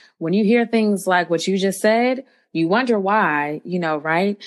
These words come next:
And about fifteen percent of white women between twenty-five and forty-four seek the fertility treatment, compared to eight percent of Black women. So there are so many underlying issues, access, education.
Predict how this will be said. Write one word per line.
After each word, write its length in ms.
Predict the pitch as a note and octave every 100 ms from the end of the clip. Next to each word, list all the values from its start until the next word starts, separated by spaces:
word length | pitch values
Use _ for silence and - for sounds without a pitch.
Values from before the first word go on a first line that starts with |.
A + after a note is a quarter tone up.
| - - -
And 160 | F#3+
about 380 | E3+ F3 F3 -
fifteen 500 | - A#3 - A3+ G#3
percent 300 | G3+ F#3 F#3+
of 140 | F3+
white 200 | F3 F3
women 240 | F3 F3+ F3+
between 400 | F3 - E3+ E3+
twenty-five 640 | - F#3+ F3+ F3+ F3 E3+
and 140 | E3+ E3
forty-four 800 | E3+ F3 - E3 E3 E3 E3 D#3+ - - -
seek 420 | - F#3+ G3 -
the 80 | G3
fertility 540 | G3 G3 G3+ G3+ F#3+
treatment, 500 | - G3+ F#3 F#3 F3+
compared 600 | - E3 E3+ E3 D#3+ D#3 - - - _ -
to 200 | F#3 E3 -
eight 240 | E3+ -
percent 580 | - F#3+ - E3 F#3 - -
of 280 | F#3+ F3+
Black 340 | F#3+ F#3+ F#3+ F#3+
women. 440 | F#3+ G3 G3 G3 - -
So 180 | - F#3
there 120 | F#3+
are 40 | F#3
so 260 | - A#3
many 360 | A#3+ A3 F#3 - _ _ _ _ -
underlying 640 | G3 G#3+ F#3 F3 E3+ E3 -
issues, 560 | F#3+ F3+ - C#3+ C3+ -
access, 800 | E3+ G3+ G#3 - G3+ F#3+ F#3+ F#3 -
education. 840 | - D3+ C#3 - A3 G#3+ G#3+ G3